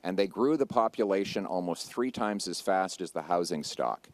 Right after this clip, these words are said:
That is entirely a decision of Justin Trudeau and the N D P Liberals. When I'm Prime Minister, the temporary foreign worker program will be used exclusively to fill jobs that Canadians cannot or do not fill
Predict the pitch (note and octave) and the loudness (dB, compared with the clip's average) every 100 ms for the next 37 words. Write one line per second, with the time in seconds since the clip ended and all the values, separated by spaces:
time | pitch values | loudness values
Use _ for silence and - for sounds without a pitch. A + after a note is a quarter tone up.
0 | - _ _ _ _ _ _ _ - F#2 | -20 _ _ _ _ _ _ _ -6 2
1 | A2 - - A2+ G#2+ - E2+ E2 - A#2 | 2 2 2 2 2 -2 -6 -8 -2 2
2 | A#2+ B2+ C3 C3 C#3+ C#3 - F2 D#2 - | 4 4 2 2 0 -6 -8 -6 -4 -2
3 | B2+ A2+ - A2+ A#2 D#3 _ _ - D#2+ | 0 0 0 -2 -4 -8 _ _ -8 -8
4 | C#2+ G#2+ - A2+ A#2 - G#2+ G2+ G#2 G#2 | 0 0 0 -4 -4 0 4 4 4 2
5 | - F2+ E2+ F2 - F#2+ F#2+ F#2 - F2 | -2 -6 -4 -4 -4 -4 -2 -2 -2 -2
6 | E2+ - - D#2+ D2 B1+ - - _ _ | -4 -6 -2 -2 0 -4 -6 -14 _ _
7 | _ _ - F#2 B2+ D3+ - B2 A2 F#2 | _ _ -2 2 2 2 2 4 2 0
8 | F#2 - G2 E2 - _ _ _ _ _ | -2 -2 -2 -2 -10 _ _ _ _ _
9 | F2 - A2+ A#2+ B2 B2 - A#2 A2 G#2+ | -4 0 0 4 4 4 2 2 4 2
10 | - G2+ - G#2 G2 F#2+ F#2 E2 F2 F2 | 2 0 4 4 4 2 2 0 0 -2
11 | F2+ - - - - B2 C#3+ - B2 B2 | -2 -2 -4 -4 2 2 4 2 2 2
12 | A#2+ B2+ G#2+ - G2 E2+ F#2+ F#2+ F#2+ - | 2 0 -6 0 0 2 2 2 2 -2
13 | - - F2+ F#2 F2+ E2+ - A2+ A2 A2 | -8 -4 -4 -2 -2 -4 -6 -4 0 2
14 | A2 - G2+ D#2+ G2+ G2+ F#2 F2 - - | 2 2 -2 0 -2 0 2 2 -2 -4
15 | - F2 C2 | 2 2 2